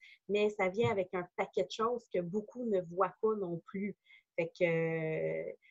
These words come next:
à la limite, il faut, euh, il faut avoir les reins, il faut être capable de, d'emmagasiner. Mais tu sais, emmagasiner, quand tu viens d'acheter, euh, pour, euh, tu sais, la semaine passée, j'interviewais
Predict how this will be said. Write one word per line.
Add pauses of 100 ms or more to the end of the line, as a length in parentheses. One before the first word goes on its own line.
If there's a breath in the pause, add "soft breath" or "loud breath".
(200)
à
la
limite,
il
faut,
euh,
il (100)
faut
avoir
les
reins,
il
faut
être
capable
de,
d'emmagasiner. (360)
Mais
tu
sais,
emmagasiner,
quand
tu
viens
d'acheter,
euh, (540)
pour,
euh,
tu
sais,
la
semaine
passée,
j'interviewais